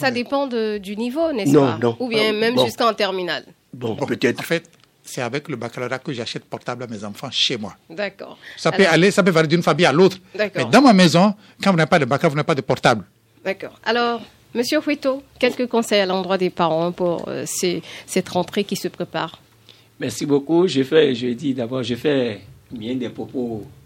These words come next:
Speaker 4: de mon président et j'ajouterai tout simplement que il faut essayer de réduire maintenant le temps de distraction au niveau des enfants.
Speaker 3: Merci.
Speaker 4: Il faut essayer de le réduire. Parce que nous tendons vers une période où il doit être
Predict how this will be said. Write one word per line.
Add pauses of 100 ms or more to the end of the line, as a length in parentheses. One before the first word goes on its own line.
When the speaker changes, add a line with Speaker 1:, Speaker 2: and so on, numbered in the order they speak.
(380)
Speaker 4:
de
mon
président (720)
et
j'ajouterai
tout
simplement
que (960)
il
faut
essayer
de
réduire
maintenant
le
temps
de
distraction
au
niveau
des
enfants. (480)
Speaker 3:
Merci.
Speaker 4:
Il
faut
essayer
de
le
réduire. (640)
Parce
que
nous
tendons
vers
une
période
où
il
doit
être